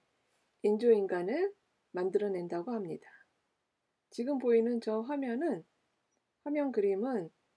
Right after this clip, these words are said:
홈페이지에 가면 동영상으로 되어 있는데요. 처음 보자 저에게는 왠지 비너스의 탄생이라는 그림을 연상시키더라고요.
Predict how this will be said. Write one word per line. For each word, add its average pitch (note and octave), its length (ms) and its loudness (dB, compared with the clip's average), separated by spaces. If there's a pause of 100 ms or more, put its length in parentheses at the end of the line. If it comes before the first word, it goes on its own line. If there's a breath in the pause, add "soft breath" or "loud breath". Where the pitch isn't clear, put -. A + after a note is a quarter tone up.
(280)
홈페이지에 C#4 500 -2
가면 G3 460 -6
동영상으로 A3 680 -4
되어 F3+ 240 -8
있는데요. E3 600 -8 (560)
처음 C#4 300 -4
보자 G3 500 -4 (480)
저에게는 G3+ 500 4
왠지 F#3+ 500 0 (140)
비너스의 A3 640 0
탄생이라는 A3+ 1400 -6 (420)
그림을 G#3 380 0
연상시키더라고요. F#3 1000 -8